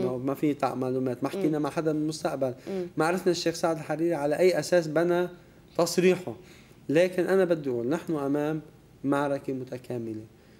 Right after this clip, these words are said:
Speaker 2: لا يمكن أن نخوض معركة جزئية، يا هذه المعركة بدها تخوض بكامل عناصرها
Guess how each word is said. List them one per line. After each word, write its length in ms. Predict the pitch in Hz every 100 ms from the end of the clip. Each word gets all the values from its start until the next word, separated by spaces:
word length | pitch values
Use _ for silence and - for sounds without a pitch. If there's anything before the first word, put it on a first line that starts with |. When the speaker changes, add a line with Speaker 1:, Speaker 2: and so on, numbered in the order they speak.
| - -
Speaker 2:
لا 120 | 160
يمكن 360 | 190 190 165
أن 140 | 143 139
نخوض 360 | 135 - 151
معركة 720 | 139 147 147 143 143 143 143 147 - - -
جزئية، 580 | 135 139 131 143 139 113 110 - - - -
يا 100 | 147
هذه 380 | 175 190 180 175
المعركة 420 | 160 160 151 147
بدها 180 | 143 139
تخوض 440 | 143 - - 156 139
بكامل 420 | 135 156 156 147
عناصرها 600 | 135 143 139 - 139 113